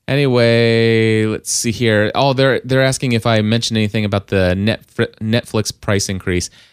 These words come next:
Um, I know a lot of people are very upset with that. I'm not really all that worried about it. I was on the two D V D plan.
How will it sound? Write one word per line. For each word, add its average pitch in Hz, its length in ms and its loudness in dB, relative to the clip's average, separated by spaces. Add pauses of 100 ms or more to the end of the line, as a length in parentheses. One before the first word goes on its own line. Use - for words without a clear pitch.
(120)
Um, 107 520 0
I 120 140 -2
know 139 180 2
a 113 60 2
lot 110 240 0
of 117 60 -4
people 120 240 -4
are 107 80 0
very 107 260 2
upset 101 300 -2
with 98 140 -4
that. 98 280 -2
I'm 127 300 -2
not 113 280 0
really 107 280 2
all 98 140 2
that 101 140 -2
worried 101 180 0
about 98 160 -2
it. - 20 0
I 98 100 0
was 113 160 0
on 110 160 0
the 98 80 -2
two 117 300 0
D 113 160 0
V 107 160 -2
D 104 160 0
plan. 113 580 -2